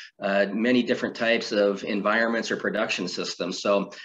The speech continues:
we're a breed that's been around, again, a true American breed since the, uh, nineteen sixties and have just continually grown throughout the years, uh, as the breed continues to spread across the country. We're now found all across the country, from the mountain ranges of,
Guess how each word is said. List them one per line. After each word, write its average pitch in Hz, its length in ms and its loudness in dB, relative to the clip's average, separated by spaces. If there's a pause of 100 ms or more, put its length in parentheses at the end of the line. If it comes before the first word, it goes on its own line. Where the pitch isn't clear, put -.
we're 117 140 0
a 107 40 -4
breed 127 200 6
that's 127 120 0
been 135 160 0
around, 131 640 2
again, 110 320 0
a 101 60 -2
true 143 220 0
American 123 400 4
breed 127 240 -2
since 110 280 -6
the, 101 260 0
uh, 98 100 2
nineteen 107 480 0
sixties 131 640 -4
and 104 140 -4
have 98 140 -4
just 104 220 -6
continually 107 540 -4
grown 110 420 -2
throughout 104 340 -2
the 107 80 -4
years, 104 540 -2 (420)
uh, 95 140 -2
as 101 180 0
the 107 80 -4
breed 101 300 -2
continues 104 380 -2
to 117 80 -4
spread 107 240 -2
across 98 320 0
the 101 60 -4
country. 117 360 -2
We're 98 120 -2
now 104 180 0
found 104 420 0 (100)
all 120 200 6
across 123 320 -2
the 123 40 -8
country, 110 380 -6
from 101 160 -6
the 98 60 -2
mountain 107 320 0
ranges 110 440 0
of, 87 160 -4